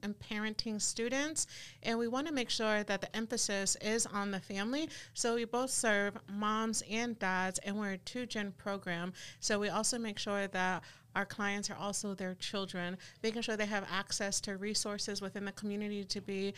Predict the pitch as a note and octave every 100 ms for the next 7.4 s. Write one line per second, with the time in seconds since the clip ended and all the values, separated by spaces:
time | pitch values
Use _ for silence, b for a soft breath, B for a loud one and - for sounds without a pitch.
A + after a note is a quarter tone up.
0 | B B B - G3+ A3 A3+ A3+ A3 A3+
1 | A#3 A#3+ G#3+ - G3 G3+ G3+ - G3 G3
2 | F#3+ G3 F#3+ - G3 F3+ F#3 - F#3+ F3+
3 | F#3+ - C4 C#4 C#4 b b G#3 G#3+ G#3
4 | G3+ G#3+ G#3+ G#3 G3 G3+ G3+ G3+ G#3 G3
5 | G3 F#3+ F#3 F#3 F3+ G3 G3 G3 G3+ A3+
6 | A#3+ B3 - A#3 A#3 - B3 B3 C4 A#3
7 | A#3 B3 B3+